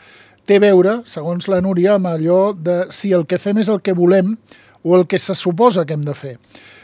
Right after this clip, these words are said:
Com hem d'organitzar els nostres pensaments i accions segons el que volem i el que no, i allò a què estem o no disposats a desenvolupar. La Núria Prenafeta, un nou capítol de La cuina del talent. La banda sonora de l'Òscar Royo, amb el Frozen,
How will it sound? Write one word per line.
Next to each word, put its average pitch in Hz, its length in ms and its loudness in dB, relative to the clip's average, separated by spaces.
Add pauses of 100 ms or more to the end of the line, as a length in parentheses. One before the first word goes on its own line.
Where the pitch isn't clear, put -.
(160)
Com 214 160 2
hem 220 80 4
d'organitzar 202 480 2
els 190 120 -6
nostres 214 320 -6
pensaments 196 440 -4
i 190 40 0
accions 208 400 -4
segons 190 320 -6
el 202 120 -2
que 185 120 -4
volem 220 420 -2 (220)
i 214 360 -4
el 170 240 -2
que 196 120 -4
no, 233 240 -2 (160)
i 165 160 -2
allò 202 320 0
a 196 120 -8
què 185 120 -6
estem 226 340 -6
o 175 140 -6
no 202 160 -6 (460)
disposats 190 680 -4
a 196 120 0
desenvolupar. 160 600 0 (500)
La 170 180 0
Núria 208 260 2
Prenafeta, 190 440 -2
un 175 80 0
nou 180 140 4
capítol 175 440 0
de 170 120 2
La 156 80 0
cuina 165 320 -4
del 151 160 -4
talent. 208 320 -2 (560)
La 180 80 2
banda 240 240 4
sonora 233 320 2
de 214 80 4
l'Òscar 214 320 0
Royo, 214 300 2 (100)
amb 147 160 -10
el 151 80 -8
Frozen, 240 540 -2